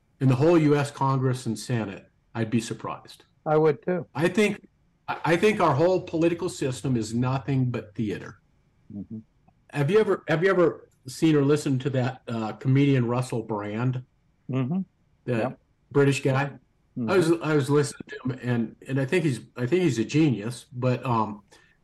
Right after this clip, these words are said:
Speaker 1: he was talking about U S politics being all theater, and, and, you know, I'm like, "It,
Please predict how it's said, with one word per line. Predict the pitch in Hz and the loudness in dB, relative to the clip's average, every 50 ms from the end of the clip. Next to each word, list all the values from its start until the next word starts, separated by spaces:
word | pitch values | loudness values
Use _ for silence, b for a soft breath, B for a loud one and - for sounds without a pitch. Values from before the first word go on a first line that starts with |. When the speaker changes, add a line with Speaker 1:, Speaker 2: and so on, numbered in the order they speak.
| _ | _
Speaker 1:
he | - 156 | 0 0
was | 151 135 - | 0 2 2
talking | - 147 139 135 143 135 | 2 2 2 2 2 0
about | 123 127 123 113 117 | 0 0 -2 -2 -2
U | 123 123 117 | -2 -2 -2
S | 113 - - | -4 -8 -12
politics | - - 131 127 127 120 - 123 113 110 - | -8 -6 -4 -2 -4 -4 -4 -6 -6 -6 -6
being | - 113 123 117 110 | -4 -2 0 0 0
all | 107 107 104 | 0 -2 -4
theater, | - - 143 156 151 117 104 | -4 -4 -4 -4 -2 -4 -4
and, | 101 104 | -6 -8
and, | 107 104 127 131 127 139 | -8 -6 -4 -2 0 0
you | 147 139 | 2 0
know, | 117 107 | 0 0
I'm | 110 117 107 110 | -2 -2 -4 -4
like, | 110 104 104 - b b b b b _ _ _ _ | -6 -6 -8 -12 b b b b b _ _ _ _
"It, | 139 135 139 | -8 -8 -8